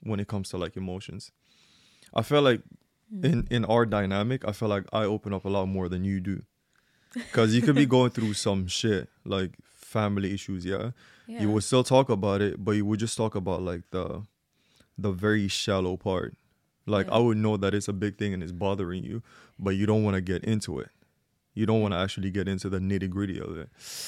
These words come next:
Speaker 1: And I feel like that's something that you should definitely work on. I don't know if you talk about it with somebody else and that helps the function of, like, opening it up. Maybe you talk about it with your sister or somebody else that you're really close with.
Speaker 2: Mm.
Speaker 1: But f-,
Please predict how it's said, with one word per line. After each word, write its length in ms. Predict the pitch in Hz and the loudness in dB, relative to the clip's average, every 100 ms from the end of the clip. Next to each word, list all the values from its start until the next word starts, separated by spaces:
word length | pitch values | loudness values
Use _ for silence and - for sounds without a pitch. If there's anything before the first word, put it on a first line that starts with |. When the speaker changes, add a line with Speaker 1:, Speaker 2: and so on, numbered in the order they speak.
| - - - _ _ _ - | -10 -10 -14 _ _ _ -6
Speaker 1:
And 120 | 117 117 | 0 0
I 40 | |
feel 160 | 104 117 | 2 4
like 200 | 107 101 | 4 4
that's 180 | 104 | 0
something 320 | - 107 107 101 | 0 0 0 0
that 100 | 101 | 0
you 80 | |
should 180 | 101 107 | -2 -4
definitely 720 | 95 98 101 95 92 95 92 101 _ _ | -4 -4 -4 -4 -4 -4 -4 -8 _ _
work 280 | 101 104 101 | -2 0 0
on. 140 | 101 98 | -2 0
I 160 | 117 | 2
don't 140 | 131 143 | 2 2
know 60 | |
if 120 | 143 123 | 2 0
you 80 | 113 | 0
talk 240 | 120 110 | 2 2
about 220 | 107 104 98 | 4 4 2
it 20 | |
with 140 | 101 | 0
somebody 400 | - 101 98 95 | -2 -2 0 0
else 180 | 101 98 | -2 -2
and 160 | 101 95 - | -4 -6 -4
that 220 | 104 90 | -2 -2
helps 300 | 92 98 92 | -2 -4 -4
the 100 | 101 | -8
function 500 | - 95 92 117 135 - - - - | -4 -6 -4 -4 -4 -8 -20 -20 -10
of, 120 | 98 | -2
like, 200 | 98 98 | 0 2
opening 380 | 104 101 - 90 | 0 -2 -2 -4
it 80 | 87 | -2
up. 260 | 104 - _ - - | -4 -4 _ -20 -4
Maybe 280 | 107 101 101 | -2 0 -2
you 100 | 98 | 0
talk 220 | 104 98 | 0 0
about 260 | 92 92 | -2 -2
it 60 | 90 | -4
with 180 | 87 - | -6 -6
your 120 | 92 | -6
sister 440 | - 117 120 113 101 | -2 -4 -2 -2 -2
or 40 | |
somebody 380 | 98 95 95 95 | -2 -6 -4 -4
else 140 | 90 92 | -4 -8
that 160 | 85 | -10
you're 100 | 95 | -8
really 140 | 92 82 | -8 -2
close 260 | 107 110 | 0 0
with. 220 | 127 139 - - - 226 | 0 -2 -2 -20 -16 -12
Speaker 2:
Mm. 160 | 98 | -2
Speaker 1:
But 160 | 104 104 | 2 2
f-, 260 | - - | 0 -12